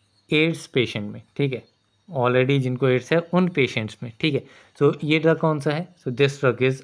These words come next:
azithromycin, so इसमें आपका option B is correct। नेक्स्ट क्वेश्चन है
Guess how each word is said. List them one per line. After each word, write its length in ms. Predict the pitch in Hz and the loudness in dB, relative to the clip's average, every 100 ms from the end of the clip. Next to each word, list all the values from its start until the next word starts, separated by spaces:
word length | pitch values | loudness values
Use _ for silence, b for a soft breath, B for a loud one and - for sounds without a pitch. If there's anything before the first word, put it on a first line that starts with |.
| - | -4
azithromycin, 1000 | 139 135 139 - 156 143 113 110 - 165 170 B B B - | 0 0 -2 -2 -2 0 -4 -4 -2 -4 -4 B B B -2
so 120 | 147 151 | -2 0
इसमें 240 | 139 156 | -2 0
आपका 240 | 139 - 127 110 | 0 0 -2 -4
option 280 | - 135 139 131 117 | -4 -4 -4 -6 -2
B 100 | 110 120 | 2 4
is 120 | 156 - | 2 -2
correct। 240 | 110 - _ _ _ _ _ _ _ _ _ _ _ _ _ _ _ _ _ _ _ _ _ _ _ _ _ _ _ _ _ _ | -10 -10 _ _ _ _ _ _ _ _ _ _ _ _ _ _ _ _ _ _ _ _ _ _ _ _ _ _ _ _ _ _
नेक्स्ट 280 | 139 139 - | -2 -2 0
क्वेश्चन 340 | 165 156 160 | 0 0 0
है 160 | 160 | -2